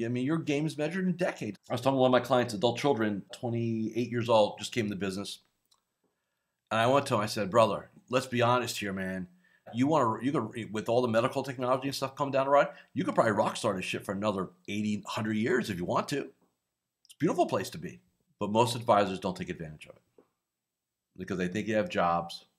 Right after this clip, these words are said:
They think it's, "I'm just like everybody else," that the retirement rules apply, and they don't if you decide not to let them apply. So mindset matters. So in scaling, 'cause I wanna wrap this up.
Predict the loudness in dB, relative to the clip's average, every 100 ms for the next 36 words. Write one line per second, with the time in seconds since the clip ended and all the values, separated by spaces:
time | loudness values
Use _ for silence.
0 | _ _ _ _ _ _ _ _ _ _
1 | _ -10 -4 0 0 -2 -12 -20 _ -10
2 | -8 -4 -2 -2 0 0 0 -2 -2 0
3 | 2 2 0 -8 -10 _ _ _ _ _
4 | 0 0 -2 -6 -6 -2 4 4 2 -2
5 | -2 -2 -6 -4 -2 0 -4 -12 _ _
6 | _ _ -10 -4 4 4 4 -4 _ _
7 | _ -20 _ _ _ _ _ _ -18 -10
8 | -4 -4 -6 -8 4 4 4 -2 -16 _
9 | -8 -4 -4 -6 -12 -12 -12 -12 -8 -10
10 | -10 _ -12 -10 -10 -12 _ _ _ _
11 | _ _ _ _ _ -12 -6 -6 -6 0
12 | 2 4 0 -2 2 2 2 -4 -18 _
13 | -8 4 4 4 0 -4 2 4 6 4
14 | 2 -2 -8 -10 -8 -2 -2 -2 -6 -8
15 | -8